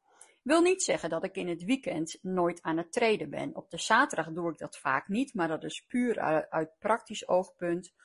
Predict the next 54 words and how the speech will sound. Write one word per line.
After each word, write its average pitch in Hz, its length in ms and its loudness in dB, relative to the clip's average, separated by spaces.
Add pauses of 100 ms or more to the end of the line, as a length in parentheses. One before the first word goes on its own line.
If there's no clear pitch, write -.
(320)
omdat 185 320 0
ik - 100 -14
vaak 151 280 0
op - 100 -10
zaterdag 165 460 2
weg 214 280 0
ben. 170 480 -2
Ik, - 260 -14
eh, 151 360 -4 (540)
doe 185 120 -4
mijn 185 120 0
huishouden 208 500 8
op 180 120 0
zaterdag 165 600 2
of 160 100 -10
ik - 80 -20
ga 165 200 -6
lekker 156 300 -6
even, 156 520 -4 (460)
eh, 175 160 0
naar 180 280 4
de 190 80 -2
markt 233 600 8
of - 160 -8
boodschappen 220 640 4
doen 202 240 -4
of 202 260 -4
even 185 380 -4
winkelen 202 640 2
of - 160 -4
ik - 80 -14
ga 185 120 -4
naar 160 160 2
mijn 156 160 0
ouders 202 520 6
op 165 120 -10
zaterdag. 160 540 -2
Dus 156 180 -8
dat 170 140 -4
is - 220 -8
puur 214 360 -4
uit 160 220 -2
praktisch - 460 2
oogpunt 160 560 -2
dat 165 180 -4
ik 156 120 -10
op - 140 -10
zaterdag 147 580 -2
eigenlijk 143 400 -6
niet 147 320 -4
aan 151 140 -4
het 156 140 -8
traden 185 340 0
ben. 87 260 -10